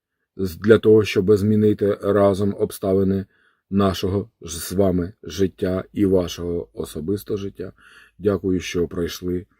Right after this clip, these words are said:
і проходите марафони по парі, по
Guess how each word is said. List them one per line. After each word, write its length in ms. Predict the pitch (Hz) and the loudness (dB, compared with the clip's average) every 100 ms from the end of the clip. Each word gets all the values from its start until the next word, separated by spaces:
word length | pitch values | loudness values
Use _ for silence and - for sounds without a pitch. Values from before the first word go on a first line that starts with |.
| _ _ - | _ _ -8
і 100 | 85 | -6
проходите 520 | 85 76 87 82 80 | -6 -6 -6 -4 -4
марафони 580 | 80 78 - 87 85 85 _ _ - | -6 -6 -6 -4 -4 -8 _ _ -10
по 140 | 82 | -10
парі, 420 | - 87 92 98 - _ _ | -6 -6 -4 -6 -10 _ _
по 420 | - 78 78 78 | -8 -4 -4 -6